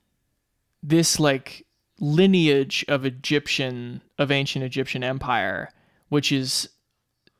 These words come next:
I think, so much for this depiction of Ramses to shoulder, the idea that they are, like, kind of entombed alive with all these pictographs of, like, the history that he's supposed to be supporting. It's a kind of a,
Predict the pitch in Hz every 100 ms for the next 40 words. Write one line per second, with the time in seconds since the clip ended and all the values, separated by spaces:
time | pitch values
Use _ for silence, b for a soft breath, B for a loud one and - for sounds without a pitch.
0 | _ - 165 170 - 202 175 160 165 -
1 | - 143 135 135 - - - _ _ _
2 | 156 - 151 - 139 131 135 135 131 135
3 | - 127 - - 143 139 131 127 B B
4 | B 185 175 196 190 165 170 160 151 143
5 | - 160 151 143 175 156 147 - 185 180
6 | 185 185 165 143 143 151 170 185 170 160
7 | 165 160 160 160 - 170 - 175 170 165
8 | 175 - 160 147 143 151 160 - 170 156
9 | 151 165 - 156 170 165 165 170 - -
10 | 175 165 170 170 B B 226 - - 247
11 | 170 143 143